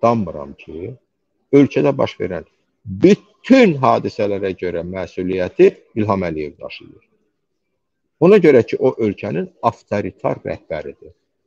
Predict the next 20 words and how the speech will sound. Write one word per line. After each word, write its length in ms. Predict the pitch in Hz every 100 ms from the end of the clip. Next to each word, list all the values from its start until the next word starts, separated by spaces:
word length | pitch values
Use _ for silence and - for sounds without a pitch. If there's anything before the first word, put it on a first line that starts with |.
| _ -
Ona 200 | 170 208
görə 220 | 151 123 110
ki, 100 | -
ölkədə 380 | 113 - 107 101
bütün 280 | 123 - 190
qərarları 580 | 139 113 104 101 98 127
o 140 | 139 101
verir. 340 | 85 73 73 - _ _ _ _ _ _ _ _ _ _ _ _ _ _ _ -
İnandırıram 720 | 214 240 233 220 220 190 139
sizi, 480 | - 90 85 80 82 _ _ _ _ _ _ -
yetim 440 | 123 233 233 247
sözünün 600 | - 151 120 113 101 73 _ _ _ _ _ _ -
leksikondan 580 | 160 - - 139 139 139
çıxarılması 600 | - 117 113 110 104 117
ilə 220 | 117 101
bağlı 220 | 92 92
qərarı 460 | 92 156 156 156 156
da 100 | 156
onunla 280 | 135 120 98
razılaşdırıblar. 840 | 92 85 - 82 - 80 - -